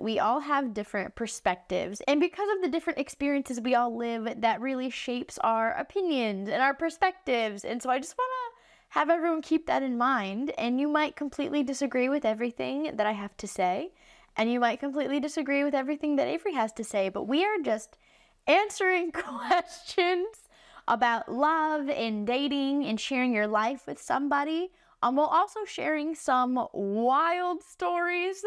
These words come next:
that y'all have sent us as well. So <laughs> I guess we're gonna get started. I can't really be <laughs> serious with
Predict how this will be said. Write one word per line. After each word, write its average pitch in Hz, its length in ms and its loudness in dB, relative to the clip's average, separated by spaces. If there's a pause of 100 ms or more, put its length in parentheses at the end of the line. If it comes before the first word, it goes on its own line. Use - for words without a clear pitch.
that 277 140 -2
y'all 269 320 4
have 302 140 -2
sent 311 340 0
us 339 160 -4
as 240 200 -2
well. 339 460 0
So 269 520 0 (300)
<laughs> - 300 -16
I 494 340 0
guess 480 560 0
we're 359 80 -4
gonna 403 320 -2
get 440 180 0
started. 392 640 0 (580)
I 381 80 4
can't 392 280 0
really 403 280 2
be 381 120 4
<laughs> 415 80 -4 (100)
serious 370 560 0
with 330 180 -2